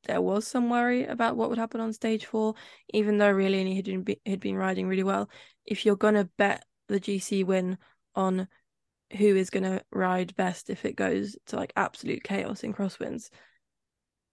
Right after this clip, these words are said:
you're gonna pick Elisa Longo Borghini over Guy Riolini, I think.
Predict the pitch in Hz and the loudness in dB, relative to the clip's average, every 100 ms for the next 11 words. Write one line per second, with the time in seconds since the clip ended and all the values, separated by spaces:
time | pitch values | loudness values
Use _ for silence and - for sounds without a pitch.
0 | _ 208 196 185 180 190 - - - 190 | _ 0 2 2 0 -4 -6 -6 -6 -6
1 | - 196 185 - - - 190 - - 196 | -4 -4 -4 -4 -8 -6 -8 -6 -8 -10
2 | _ - 190 180 175 170 170 151 135 - | _ -6 -4 -4 -4 -4 -2 -4 -6 -6
3 | 202 _ 190 - 104 101 - | -10 _ -10 -6 -8 -8 -14